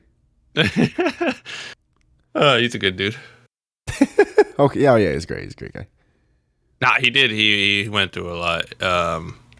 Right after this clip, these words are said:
Speaker 2: I believe. I believe.
Speaker 1: he was going through a, a tough period. I, I, I didn't know about it till, like, after the fact.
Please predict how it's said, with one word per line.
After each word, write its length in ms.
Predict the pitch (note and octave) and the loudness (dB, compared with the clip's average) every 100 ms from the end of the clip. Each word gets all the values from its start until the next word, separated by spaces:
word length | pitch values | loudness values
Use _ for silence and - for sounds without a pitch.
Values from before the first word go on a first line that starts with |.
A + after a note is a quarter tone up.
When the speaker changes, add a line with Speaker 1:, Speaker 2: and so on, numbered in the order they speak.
| _ | _
Speaker 2:
I 80 | - | -12
believe. 340 | C3+ F3 F3 C3+ _ _ - | -6 -6 -6 -12 _ _ -16
I 80 | |
believe. 260 | A#2+ B2 B2 | -12 -12 -6
Speaker 1:
he 80 | A2+ | -4
was 120 | G#2 | -2
going 220 | G#2+ F#2+ | -2 -2
through 240 | G2 F#2 F2+ | 0 -2 -2
a, 20 | F2 F#2 | -2 -6
a 40 | |
tough 360 | F#2+ - G#2+ - | -6 -4 -4 -4
period. 280 | - G2 G2 | -10 -6 -4
I, 320 | G2 A#2 A2 | -4 -4 -4
I, 120 | A2 | -4
I 40 | |
didn't 260 | C3+ C#3 F#2+ | -4 -4 -4
know 240 | G2 G2+ | -2 0
about 240 | F#2 F2 F2+ | 0 -2 -4
it 120 | E2+ | -6
till, 140 | - F2 | -10 -8
like, 160 | E2+ | -4
after 320 | F2 F2 - D#2+ | -2 -2 -4 -14
the 80 | - | -14
fact. 540 | - - - - | -12 -10 -12 -18